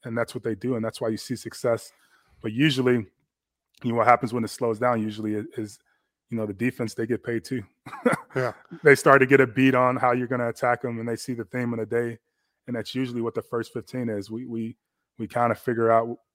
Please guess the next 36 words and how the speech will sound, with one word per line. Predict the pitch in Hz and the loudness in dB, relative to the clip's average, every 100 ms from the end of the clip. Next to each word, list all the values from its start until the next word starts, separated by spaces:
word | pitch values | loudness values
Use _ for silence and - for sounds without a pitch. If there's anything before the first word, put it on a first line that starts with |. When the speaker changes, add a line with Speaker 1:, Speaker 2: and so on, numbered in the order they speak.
| _ | _
Speaker 1:
what | 131 120 | -2 2
our | 117 | 2
plan | - 120 117 | 2 0 0
of | |
attack | 110 123 110 | 0 -2 -2
is | 110 | -2
gonna | 113 110 | -2 -4
be. | 113 | -4
We | 117 107 | -4 0
have | 113 | 0
Speaker 2:
Mm-hmm. | 107 | -2
Speaker 1:
some | 107 | -8
success | - - - 113 - | -8 -4 0 2 2
at | 110 | 2
it, | 113 | 2
and | 110 | -2
the | |
defense | 98 117 - 107 | -4 -4 -4 -8
says, | - 113 107 | 0 0 0
"Okay, | 113 117 | -4 -2
this | 110 107 | -2 -4
is | 117 - - _ _ _ | -6 -12 -20 _ _ _
the | - | -10
flavor | - 131 117 110 | 0 2 4 0
for | - | -2
the | 110 | -4
day." | 104 104 - _ _ _ _ | -2 -4 -8 _ _ _ _
Speaker 2:
Mm-hmm. | 135 117 107 | -12 -12 -10
Speaker 1:
Uh, | 113 127 - | -10 -10 -8
and, | 113 127 | -8 -2
and | 110 | 2
they, | 113 107 - | 4 2 -2
they | 113 | 2
make | 113 107 | 2 2
adjustments. | 104 110 - 101 - - - _ _ _ | 0 0 -2 -12 -14 -18 -20 _ _ _
Speaker 2:
Yeah, | - | 2